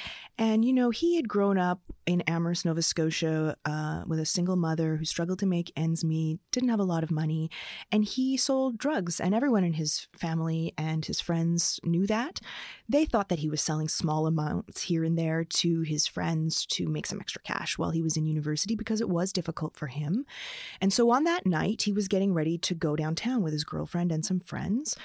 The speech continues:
And he told his girlfriend, Mackenzie Ruthven, that he was just going a few houses down and he would be right back.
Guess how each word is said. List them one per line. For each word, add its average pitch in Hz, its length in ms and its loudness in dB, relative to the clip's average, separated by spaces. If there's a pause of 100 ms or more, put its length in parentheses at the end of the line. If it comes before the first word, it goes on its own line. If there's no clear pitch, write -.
(300)
And 180 180 2
he 262 140 -4
told 247 320 0
his 247 160 0
girlfriend, 175 800 0
Mackenzie 175 460 0
Ruthven, 160 600 -2
that 156 200 -4
he 165 100 -4
was 156 160 -4
just 147 160 -4
going 135 220 -8
a 131 40 -10
few 254 220 -4
houses 247 360 -4
down 185 440 0 (340)
and 160 120 -2
he 160 80 -2
would 165 120 -4
be 120 140 -6
right 151 340 -6
back. - 360 -12